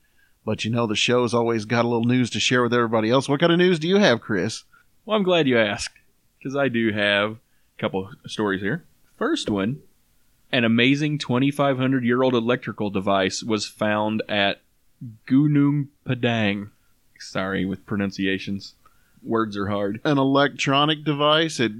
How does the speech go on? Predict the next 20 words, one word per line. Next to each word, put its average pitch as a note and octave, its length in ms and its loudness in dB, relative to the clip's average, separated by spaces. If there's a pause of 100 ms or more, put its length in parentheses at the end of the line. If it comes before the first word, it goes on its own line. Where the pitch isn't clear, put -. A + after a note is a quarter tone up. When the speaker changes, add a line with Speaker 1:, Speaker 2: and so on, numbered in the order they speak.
(300)
Speaker 1:
Gunung C#3+ 760 2 (320)
Padang, A#2+ 720 2
you E3 140 2
say? E3+ 360 0
Speaker 2:
Gunung B2 680 2
Padang. G#2+ 840 -2 (520)
Speaker 1:
Gunung B2+ 580 0
Padang. F2 720 -6
Speaker 2:
<laughs> - 1120 -20
A D#3+ 60 0
famous C4 320 2
geologist F#3 680 2
has G#2 220 -2
hit A#2+ 240 -2
the E3+ 100 0
headlines A2 520 0
with G#2 120 -2
an G2 80 0
amazing B2+ 400 0
discovery. B2+ 640 -2